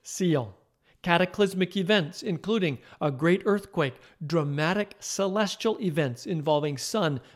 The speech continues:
moon, and stars, the heavens receding like a scroll, and every mountain and island being removed from its place. At this, the great men of the earth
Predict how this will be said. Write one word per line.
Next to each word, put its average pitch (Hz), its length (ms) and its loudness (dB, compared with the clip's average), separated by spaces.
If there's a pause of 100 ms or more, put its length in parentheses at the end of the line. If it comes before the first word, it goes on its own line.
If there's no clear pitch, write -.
moon, 180 340 4
and 165 220 -4
stars, 143 600 -4 (300)
the 135 120 -2
heavens 151 420 0
receding 151 480 -2
like 143 200 0
a 147 60 -2
scroll, 160 540 2 (300)
and 160 260 0
every 190 320 4
mountain 170 560 0
and 160 260 -2
island 175 460 0 (420)
being 208 380 2
removed 190 640 2
from 196 260 -2
its 190 260 -6
place. - 680 -6 (180)
At 123 160 -8
this, 208 380 0 (340)
the 160 100 0
great 165 320 4
men 170 300 4
of 170 140 2
the 160 160 0
earth 196 340 2